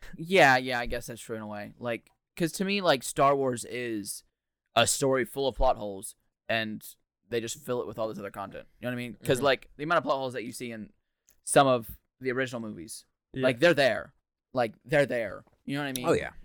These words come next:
Speaker 1: And the same thing with, like, the sequels. You know, it has plot holes. They're just talked about a lot more than the other ones.
Speaker 2: Mm-hmm.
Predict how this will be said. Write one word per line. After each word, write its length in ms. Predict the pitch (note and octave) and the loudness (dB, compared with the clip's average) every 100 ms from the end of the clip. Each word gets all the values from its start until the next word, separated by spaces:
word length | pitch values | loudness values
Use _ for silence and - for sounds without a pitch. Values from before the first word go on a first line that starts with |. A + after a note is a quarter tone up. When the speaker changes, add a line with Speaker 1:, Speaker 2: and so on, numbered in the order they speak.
| - _ _ | -20 _ _
Speaker 1:
And 140 | C#3+ | -2
the 80 | D3 | 0
same 180 | F3+ E3 | 0 -2
thing 200 | D#3+ D#3 | -2 -2
with, 140 | D3+ D3 | -4 -4
like, 180 | C#3+ | -4
the 80 | C#3 | -6
sequels. 400 | - G#3 - - | -6 -6 -8 -12
You 60 | A#2+ | -8
know, 100 | A#2 | -6
it 120 | A#2+ | -4
has 160 | F3 D#3+ | -4 -2
plot 240 | - G#2 | 2 2
holes. 240 | A#2 C3 C3 | 0 -8 -6
They're 120 | B2 | -6
just 140 | - _ _ | -8 _ _
talked 160 | C3+ A2 | 2 2
about 140 | G#2+ | 2
a 40 | G2+ | 0
lot 160 | G2 | 0
more 200 | G#2+ A2 | -2 -6
than 100 | G#2 | -8
the 100 | F2 | -4
other 160 | F#2+ F#3 | -2 0
ones. 340 | G#2 A#2 F#3+ - - | -2 -8 -10 -12 -12
Speaker 2:
Mm-hmm. 200 | G#2 | -12